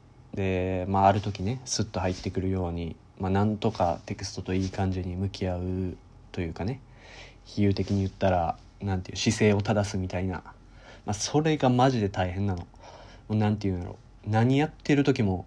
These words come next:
もう常にあるの。もうご飯食べてる時も、息抜きにゲームしてる時も、もうなんか、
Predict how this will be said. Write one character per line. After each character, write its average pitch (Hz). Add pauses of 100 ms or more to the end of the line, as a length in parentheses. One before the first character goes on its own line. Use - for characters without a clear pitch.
も 101
う -
常 110
に 101
あ 92
る 95
の。 92 (520)
も 101
う -
ご 113
飯 98
食 95
べ 95
て 98
る 98
時 98
も、 98 (280)
息 113
抜 110
き 101
に 95
ゲ 104
ー 98
ム 98
し -
て 101
る 95
時 95
も、 90 (640)
も 101
う -
な 98
ん 95
か、 92